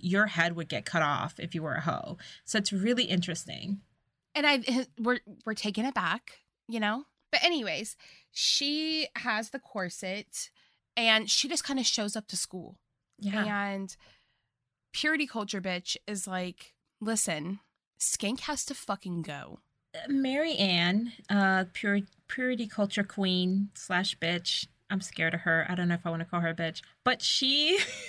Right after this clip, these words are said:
Speaker 1: <laughs> she's really upset at how much Olive is embracing her hoe status. Olive is
Speaker 2: Mm-hmm.
Speaker 1: walking down the halls,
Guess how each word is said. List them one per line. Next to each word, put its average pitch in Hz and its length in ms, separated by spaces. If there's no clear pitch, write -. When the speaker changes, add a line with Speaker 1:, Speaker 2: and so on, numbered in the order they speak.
Speaker 1:
<laughs> - 340
she's 302 500
really 180 360
upset 160 600
at 180 160
how 185 260
much 180 420
Olive 175 340
is 175 160
embracing 160 960
her 180 160
hoe 165 260
status. - 760
Olive 202 280
is 185 140
Speaker 2:
Mm-hmm. 185 140
Speaker 1:
walking 175 340
down 185 160
the 185 100
halls, 170 600